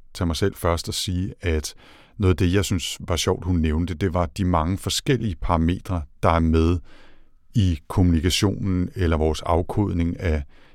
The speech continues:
interaktionen med andre mennesker, når vi er til stede fysisk sammen, og som jo altså mangler i,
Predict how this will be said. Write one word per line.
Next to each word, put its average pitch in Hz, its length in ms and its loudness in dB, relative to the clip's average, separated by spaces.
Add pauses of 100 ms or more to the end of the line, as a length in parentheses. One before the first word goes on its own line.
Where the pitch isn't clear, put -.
interaktionen 90 720 0
med 87 100 2
andre 82 260 -2
mennesker, 82 340 0
når 90 80 4
vi 82 140 2
er 85 60 4
til - 160 -4
stede 85 280 -2
fysisk - 420 -6
sammen, 82 440 -2
og 90 120 -2
som 95 160 4
jo 82 100 4
altså 85 180 -2
mangler 82 460 0
i, 82 240 0